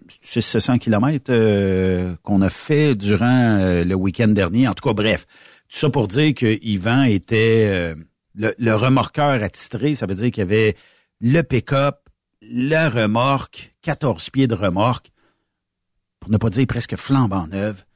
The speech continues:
puis, euh, aux couleurs de Grayson en plus. Fait que, euh, non, merci, euh, merci, euh, encore une fois à la gang de Grayson. Ça prend des gens comme vous pour, euh, faire avancer des causes. Euh,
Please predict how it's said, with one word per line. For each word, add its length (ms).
puis, 420
euh, 340
aux 100
couleurs 320
de 100
Grayson 500
en 140
plus. 320
Fait 180
que, 160
euh, 220
non, 320
merci, 540
euh, 100
merci, 420
euh, 320
encore 220
une 100
fois 240
à 40
la 100
gang 180
de 80
Grayson. 440
Ça 100
prend 180
des 120
gens 120
comme 220
vous 240
pour, 220
euh, 140
faire 260
avancer 360
des 160
causes. 420
Euh, 300